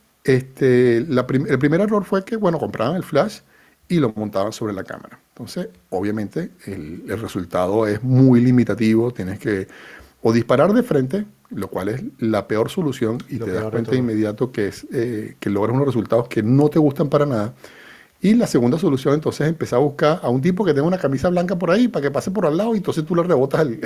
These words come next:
Speaker 1: el flash a él, ¿no?
Speaker 2: <laughs>
Speaker 1: O busca un techo o una pared, o, ¿sabes? Te encuentras totalmente limitado.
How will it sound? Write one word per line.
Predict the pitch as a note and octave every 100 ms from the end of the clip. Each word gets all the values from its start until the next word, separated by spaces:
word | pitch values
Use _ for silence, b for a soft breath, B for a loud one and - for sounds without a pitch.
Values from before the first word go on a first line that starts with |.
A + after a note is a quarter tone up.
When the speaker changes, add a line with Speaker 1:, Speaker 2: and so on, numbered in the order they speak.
| -
Speaker 1:
el | A2
flash | - G2 -
a | A2+
él, | F#2+ G2+
¿no? | B2+ B A#2
Speaker 2:
<laughs> | B A#2+
Speaker 1:
O | C3+
busca | C#3+ C#3
un | D3 E3
techo | F3+ F#3+ G3
o | E3
una | B2+ F3
pared, | B2+ C3 F#3 F#3+
o, | C3+ A#2+
¿sabes? | A#2 F#3 B2+ -
Te |
encuentras | C3+ C3+ - G3+ G#3 C4+
totalmente | D3+ E3 E3 F3 F3+ F3+
limitado. | G3 D3 G#2+ F2 - -